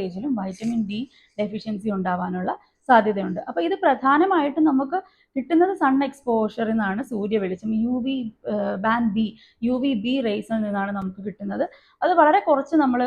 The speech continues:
പുറത്ത് സ്പെൻഡ് ചെയ്ത് കഴിഞ്ഞാൽ തന്നെ നമുക്ക് ആവശ്യത്തിന് അന്ന് ഡെയിലി, ഏഹ്, നമുക്ക് ആവശ്യത്തിനുള്ള ഒരു വൈറ്റമിൻ ഡി നമുക്ക്, ഏഹ്, കിട്ടുന്നതാണ്.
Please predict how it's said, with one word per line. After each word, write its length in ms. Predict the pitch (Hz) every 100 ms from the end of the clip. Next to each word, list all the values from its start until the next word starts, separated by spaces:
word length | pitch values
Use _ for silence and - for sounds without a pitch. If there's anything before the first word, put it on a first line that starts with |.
| - -
പുറത്ത് 320 | 226 - 269 226
സ്പെൻഡ് 280 | _ 220 202
ചെയ്ത് 160 | 214 220
കഴിഞ്ഞാൽ 320 | 214 208 202 208
തന്നെ 180 | 196 214
നമുക്ക് 300 | 202 208 247 214
ആവശ്യത്തിന് 460 | 226 269 311 285 - 226
അന്ന് 240 | 233 285 - _ _
ഡെയിലി, 360 | 240 240 277 359 339 _ - 226
ഏഹ്, 140 | 214 220
നമുക്ക് 200 | 226 233 214
ആവശ്യത്തിനുള്ള 600 | 214 226 277 269 214 214
ഒരു 180 | 240 226
വൈറ്റമിൻ 380 | 202 190 226 226 185
ഡി 80 | 214 196
നമുക്ക്, 260 | 190 285 370 _ _ _ 214
ഏഹ്, 280 | 214 202 196
കിട്ടുന്നതാണ്. 600 | 214 - 214 208 180 196